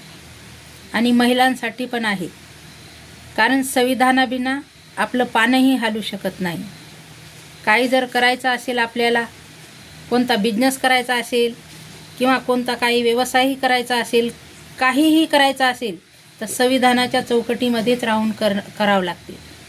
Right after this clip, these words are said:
कितीही मोठा असो, कितीही श्रीमंत असो आणि कितीही पैसेवाला असो, सर्वांसाठी एकच कायदा बाबासाहेबांनी दिलेला आहे. आणि मेन महत्त्वाचं म्हणजे तीनशे पंच्याण्णव कलम दिलेला आहे बाबासाहेबांनी.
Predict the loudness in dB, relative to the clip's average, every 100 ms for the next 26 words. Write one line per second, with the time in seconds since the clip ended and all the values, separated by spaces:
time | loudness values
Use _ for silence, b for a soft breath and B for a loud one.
0 | -20 -20 -20 -20 -20 -12 -10 0 4 4
1 | 4 2 2 0 0 -4 -8 -10 -6 -6
2 | -2 -2 0 0 2 0 0 -4 -6 -6
3 | -18 -20 -20 -20 -20 -20 -12 -2 -2 0
4 | 0 2 4 4 0 0 0 2 0 -2
5 | -6 -14 -14 -20 -20 -6 -2 0 0 0
6 | -2 -2 -2 0 0 0 -2 0 0 0
7 | -8 -14 -20 -20 -20 -20 -12 0 2 2
8 | -2 -2 -2 -2 -2 -2 0 0 0 -2
9 | -8 -16 -20 -20 -20 -20 -20 -20 -18 -4
10 | 0 2 2 4 4 2 -2 -2 -4 -2
11 | -2 0 0 -2 -6 -4 2 2 2 0
12 | 2 0 2 0 0 -2 -2 0 0 0
13 | 0 0 2 0 0 -2 -2 -2 -4 -4
14 | -4 -6